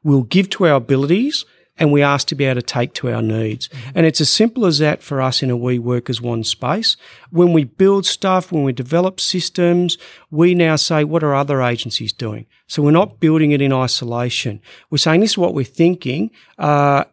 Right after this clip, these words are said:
Speaker 1: how do you think it needs to look?" Yeah, we recently had some lads down at Dandenong Fire Station, um, talking to some of your R C R people about how we can continue to get even better at doing things together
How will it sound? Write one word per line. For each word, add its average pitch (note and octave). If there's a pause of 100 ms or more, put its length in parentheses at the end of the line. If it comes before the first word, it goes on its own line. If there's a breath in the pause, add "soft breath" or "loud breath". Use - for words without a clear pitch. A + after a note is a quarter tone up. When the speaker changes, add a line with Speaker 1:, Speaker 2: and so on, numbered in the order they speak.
(160)
Speaker 1:
how F#3
do D#3+
you D3+
think E3
it C#3+
needs B2+
to C3
look?" A2 (280 loud breath)
Yeah, D#3
we F3
recently D#3
had C#3
some C3+
lads C#3
down C3+
at C3
Dandenong B2+
Fire C#3
Station, B2+ (340 loud breath)
um, C#3+
talking D3+
to C3
some C3+
of B2+
your E3
R C3+
C -
R A#2
people A#2+
about C3+ (340 loud breath)
how E3+
we D#3
can C#3
continue D3+
to C3+
get C#3
even C#3
better E3 (440 soft breath)
at C#3+ (360)
doing D3
things C3
together C3